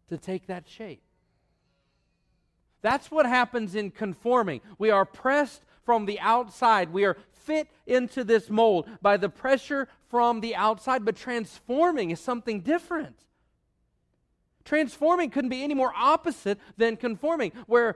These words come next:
conforming presses you from the outside to fit you into a mold, transforming takes place from inside. Actually, if you think about it, if conforming pr-, holds it because of the pressure on the outside is greater than what is on the inside,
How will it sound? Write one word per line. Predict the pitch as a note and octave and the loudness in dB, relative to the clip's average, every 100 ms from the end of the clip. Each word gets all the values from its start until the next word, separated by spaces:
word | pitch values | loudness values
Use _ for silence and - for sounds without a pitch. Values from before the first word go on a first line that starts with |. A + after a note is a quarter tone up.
| - | -2
conforming | - A3+ - D4+ E4+ C4 | -2 0 0 0 0 -4
presses | - D4 D4+ D#4 A#3+ | 0 2 2 -2 -6
you | C4+ | -6
from | A#3+ A#3+ | -6 -8
the | G#3 | -4
outside | B3 D#4 - A3+ F#3+ | -4 -4 -4 -4 -4
to | |
fit | F#3 C4+ | -6 -8
you | C4 B3+ | -4 -2
into | A3+ | 2
a | F#3 | 2
mold, | F3+ D4+ D4 G#3+ - | 6 6 6 2 -4
transforming | - B3+ G#3+ - - D4+ F4+ E4 G3 F3 - | -2 0 0 -8 -2 2 2 2 -2 -6 -4
takes | C4+ A#3+ - | 0 0 -2
place | B3 A#3+ | -4 -4
from | - A#3 | -4 -6
inside. | A3 G3+ - C4+ D#4 D4+ A#3 D#3 A#2 _ _ _ _ _ _ _ | -6 -8 -10 -6 -4 -4 -6 -10 -16 _ _ _ _ _ _ _
Actually, | - C#4 D#4 - D4 B3+ A3 | -4 -2 -2 -4 -2 2 2
if | G3+ | 2
you | G#3+ | -4
think | F#3+ D4+ D#4 | -4 -2 0
about | B3+ G3+ | 2 2
it, | G#3 | 2
if | G#3+ | -4
conforming | - G#3+ - D#4+ D#4 A#3 - _ _ | -4 -6 -2 0 0 -4 -8 _ _
pr-, | - C4+ | -8 -6
holds | G3+ C4+ E4 E4+ G3+ | -4 0 0 0 0
it | G3+ | -2
because | F#3+ G#3 B3+ A3 | -2 -4 -4 -4
of | |
the | A3 | -8
pressure | F#3 C#4 C#4+ - | -4 0 0 0
on | B3 | -6
the | A#3 | -4
outside | A3+ D4 B3 G#3+ | -4 -4 -4 -2
is | G#3 E3+ | -2 0
greater | C4 C#4 B3+ | -2 0 -4
than | A3 | -4
what | G#3+ | -4
is | F#3 | -4
on | F#3+ | -4
the | F#3 A3 | -4 -4
inside, | E4 F4 - E3+ F3+ | -4 -6 -2 0 -2